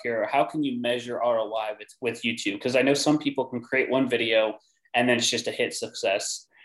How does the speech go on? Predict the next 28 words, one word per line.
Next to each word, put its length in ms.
Um, 480
and 100
then 140
some 180
people 600
create 280
fifty 540
or 140
two 200
hundred 380
or 20
three 220
hundred 320
videos. 400
And 120
so 460
we're 60
trying 180
to 60
find 160
a 80
way 460
to, 300
to 100
tell 260
our 140
clients 760
that 320